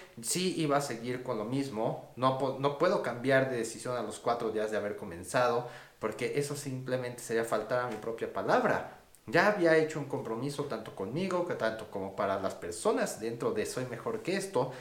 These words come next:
y es algo que debía cumplir. Pero esta es una misma situación que le puede pasar a cualquiera. El estar indeciso acerca de lo que necesita hacer, el perder el enfoque, el no saber qué hacer.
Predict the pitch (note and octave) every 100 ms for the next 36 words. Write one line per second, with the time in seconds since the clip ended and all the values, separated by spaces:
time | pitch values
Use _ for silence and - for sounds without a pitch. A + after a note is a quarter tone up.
0 | - - - B2+ D3 - C3 C#3 D3 A#2+
1 | G#2+ G2+ G2+ - G#2+ - D#3+ F3+ - -
2 | - - - F#3 A3 - A3+ A3 G3 F3
3 | E3+ E3+ D#3+ C#3+ A#2 D3+ D3 D3 A#2 A2+
4 | B2+ B2+ C3 A2 A2 G#2 - G#2 - A2
5 | G2+ E2+ - - - - - A#2 A#2 -
6 | C3 D3+ C#3+ - - D#3+ - D3 B2+ A#2+
7 | A#2 - B2 A#2+ B2+ G#2+ G#2 G#2 G#2+ G#2
8 | G#2+ - - D#3+ D3 A2 - A#2 B2+ C#3
9 | B2 A2+ - F3 F3 A2+ C#3 D#3 D#3+ D3+
10 | D3 D3+ C3 - G3+ C3+ -